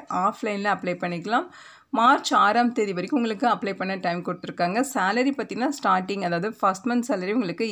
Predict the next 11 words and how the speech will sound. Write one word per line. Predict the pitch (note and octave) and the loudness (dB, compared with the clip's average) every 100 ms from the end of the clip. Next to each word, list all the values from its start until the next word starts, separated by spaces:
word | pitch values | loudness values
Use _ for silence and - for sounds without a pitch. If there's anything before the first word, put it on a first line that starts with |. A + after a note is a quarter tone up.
| E3+ | -2
எயிட்டீன் | F3 F#3+ F#3 | -2 -4 -2
தௌசண்ட் | F3 D#3+ E3 D3+ | -2 -2 -4 -4
ருப்பீஸ் | F#3+ F#3+ E3+ | -6 -6 -4
கிடைக்கும்னு | D3+ F3+ E3 F3 | -4 -4 -6 -4
சொல்லியிருக்காங்க. | D#3+ D3+ D#3+ G#3+ A#3 | -4 -2 -2 0 0
மேல் | G3+ F#3+ | 0 -2
and | F#3+ | -2
ஃபீமேல் | F#3+ F#3 B3+ - | -2 -2 -4 -2
எல்லாருமே | E3+ D#3+ D#3+ F3+ E3+ | -2 0 -2 -2 -2
எலிஜிபிள். | D3 E3 C4+ F4+ - - - _ B3 | -2 0 0 0 -12 -20 -20 _ 2
இதோட | C4 | 4